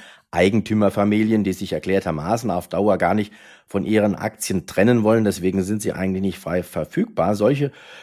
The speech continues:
Bestände, die fallen dann bei der Berechnung des Börsenwerts unter den Tisch. Das ist zum Beispiel ganz wichtig und, äh, ein sehr wichtiger Faktor bei Volkswagen.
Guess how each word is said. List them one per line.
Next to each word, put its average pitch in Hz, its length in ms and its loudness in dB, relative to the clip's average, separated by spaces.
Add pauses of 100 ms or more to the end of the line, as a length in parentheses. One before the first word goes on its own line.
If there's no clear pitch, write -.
Bestände, 151 440 2
die 139 120 -4
fallen 143 340 2
dann 127 240 4
bei 120 120 4
der 127 140 6
Berechnung 175 760 4 (400)
des 120 200 -2
Börsenwerts 135 640 4
unter 107 200 2
den 101 60 -2
Tisch. 226 280 2
Das 139 120 2
ist 180 140 0
zum 175 100 0
Beispiel 220 480 4 (400)
ganz 147 240 2
wichtig 170 440 0
und, 143 280 0
äh, - 100 -2
ein 113 480 2
sehr 120 160 2
wichtiger 135 320 0
Faktor 127 300 0
bei 110 140 4
Volkswagen. 117 760 2